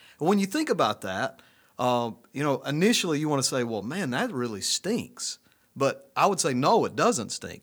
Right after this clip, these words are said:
because God didn't create us only for the dating relationship.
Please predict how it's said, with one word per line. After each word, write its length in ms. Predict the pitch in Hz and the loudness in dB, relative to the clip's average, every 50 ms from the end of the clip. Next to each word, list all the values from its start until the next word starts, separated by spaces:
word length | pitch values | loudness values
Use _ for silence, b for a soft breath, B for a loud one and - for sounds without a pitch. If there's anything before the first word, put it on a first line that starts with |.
| _ | _
because 460 | - 117 - - 127 113 107 95 - - b b b b b b b b | -10 -10 -8 -6 -6 -6 -6 -8 -10 -10 b b b b b b b b
God 380 | - 151 190 262 269 214 156 143 | 0 2 2 4 2 0 0 -2
didn't 340 | 160 160 139 120 107 - | -4 -2 -2 -4 -6 -6
create 480 | - - - 135 123 123 135 156 160 139 | -10 -8 -6 -4 -2 0 0 0 0 0
us 380 | 110 95 90 90 92 - - - _ | -2 -4 -4 -8 -8 -10 -10 -12 _
only 240 | - 123 143 131 104 | -8 -6 -6 -6 -6
for 240 | - - - 90 87 82 - _ _ | -8 -10 -14 -16 -16 -18 -20 _ _
the 100 | - 110 | -16 -12
dating 420 | 92 98 110 131 160 135 101 87 80 | -8 -4 -2 -2 -2 -2 -4 -8 -10
relationship. 800 | 85 90 87 87 - - - 98 - - - 95 95 - _ | -12 -12 -12 -12 -12 -14 -14 -14 -16 -16 -16 -18 -20 -20 _